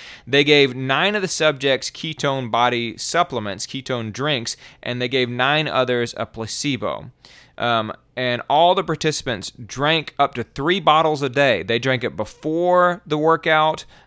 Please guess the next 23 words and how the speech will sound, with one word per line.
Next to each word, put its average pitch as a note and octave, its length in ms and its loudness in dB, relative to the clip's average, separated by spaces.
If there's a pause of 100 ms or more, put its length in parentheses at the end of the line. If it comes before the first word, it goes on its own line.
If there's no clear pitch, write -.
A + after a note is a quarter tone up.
(160)
after D#3 400 2
the D3+ 100 2
workout, C3+ 640 2 (240)
and A2+ 320 -2
before C#3 400 0
going B2 340 2
to A2+ 80 -6
bed. G2+ 420 -2 (160)
Now, A#2 380 0
that's D3 380 4
important. D3 640 -2 (440)
Three D#3+ 280 2
bottles D3+ 500 4
a C3 80 0
day A2 380 2
they G#2 160 -2
were G2+ 160 -4
drinking G2+ 600 -8
of G2+ 240 -4
this G2+ 240 -4
ketone A2 540 -6
body F#2+ 240 0
supplement. F#2 540 -8